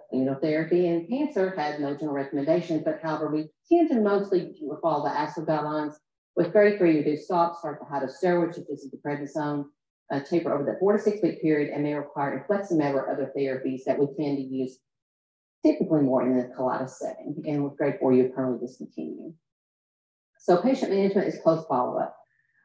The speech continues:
Um, because these, um, are given every three to sometimes even six weeks, uh, we really wanted to see them in a, a pretty close interval, especially at the get-go. Um, and we can do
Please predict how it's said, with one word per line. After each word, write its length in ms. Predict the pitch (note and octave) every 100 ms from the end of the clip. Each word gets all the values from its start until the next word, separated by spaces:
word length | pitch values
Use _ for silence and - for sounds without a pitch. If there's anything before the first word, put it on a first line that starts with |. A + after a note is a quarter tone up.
| -
Um, 520 | D3+ D3 C#3+ C#3+ D#3+ E3
because 400 | F3+ A3 A3+ A3
these, 320 | G3 F#3 - -
um, 320 | C#3+ C3+ C3
are 200 | D3 C#3 D3+
given 340 | D#3 D3+ C#3+
every 220 | D3 D3 - E3+
three 280 | E3 D#3+
to 300 | D#3+ - D3+ D#3
sometimes 400 | F#3 F3+ E3 D3+
even 240 | C#3 C3
six 260 | - - E3+
weeks, 300 | D#3+ D#3 - _ _ _ D#3
uh, 80 | D#3+
we 80 |
really 140 | G3 G#3
wanted 240 | E3+ D3
to 100 | C#3+
see 240 | - D#3 D3
them 160 | C3+
in 80 | C#3
a, 380 | C#3 - C3 - -
a 60 | E3
pretty 180 | G3 F3
close 260 | C#3 - C#3+
interval, 280 | D3 C#3+
especially 420 | C3+ D3+ - D3+ C3
at 120 | B2
the 100 | A#2
get-go. 580 | C#3+ - D3+ D3 D3+ - _ _ _ D3
Um, 360 | C#3+ C3+ C3 D#3
and 200 | E3 F3
we 140 | F#3+
can 140 | G3+
do 160 | F#3